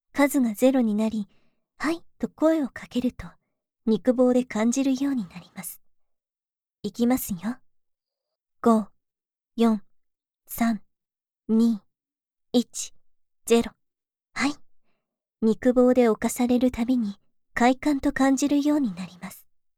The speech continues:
自分の身に起きた急激な変化に、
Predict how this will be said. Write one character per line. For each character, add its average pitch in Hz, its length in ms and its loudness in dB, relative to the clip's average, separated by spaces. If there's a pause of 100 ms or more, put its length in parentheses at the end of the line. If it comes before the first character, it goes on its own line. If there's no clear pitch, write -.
(880)
自 214 100 -2
分 240 220 4
の 247 100 4
身 240 160 2
に 247 200 2
起 - 160 -6
き - 20 -16
た 190 140 -10
急 240 240 0
激 262 240 0
な 254 100 4
変 285 240 0
化 254 160 -6
に、 196 200 -6